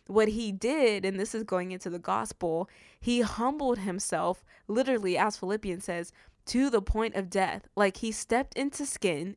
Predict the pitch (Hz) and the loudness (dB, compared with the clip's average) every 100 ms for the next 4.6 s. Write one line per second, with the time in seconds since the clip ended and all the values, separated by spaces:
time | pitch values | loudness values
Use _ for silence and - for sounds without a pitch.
0 | 202 190 233 302 - 269 - 180 170 180 | -4 4 6 4 2 0 2 2 4 0
1 | - - 262 233 262 269 254 240 - - | -6 -2 0 0 0 2 0 -2 -8 2
2 | 392 233 170 190 240 190 180 190 254 - | 4 4 0 -4 -6 -2 -2 -2 -6 -8
3 | 196 196 190 185 185 208 208 208 - 208 | -4 -2 2 2 2 2 2 0 0 -2
4 | - 202 240 214 196 196 | 0 -2 0 2 2 0